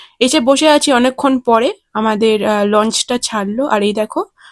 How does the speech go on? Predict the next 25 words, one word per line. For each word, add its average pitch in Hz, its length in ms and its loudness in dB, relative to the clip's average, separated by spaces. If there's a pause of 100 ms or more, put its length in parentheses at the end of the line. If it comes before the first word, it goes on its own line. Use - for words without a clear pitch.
(200)
চন্দননগর 254 580 2
ঘাটে 226 300 -4
আমরা 233 180 0
চলে 226 280 -2
আসলাম। 214 440 -4
আর 208 160 -4
ফার্স্ট 226 360 0 (140)
কাজ 233 260 2
ছিল, 247 320 0
আহ, - 240 -4
আমার 220 280 4
বান্ধবীর 226 460 0
রুমেলাকে, 226 580 0 (160)
তো 220 160 0
ওকে 208 180 -2
সাজালাম। 226 500 2 (580)
তো 269 140 6
অন্তত 254 300 2
পাঁচ 233 300 2
ছবার 262 280 0
তো 254 140 -4
আমার 247 140 4
কাছ 247 180 -4
থেকে 254 200 -2
সেজেছেই। 220 600 -4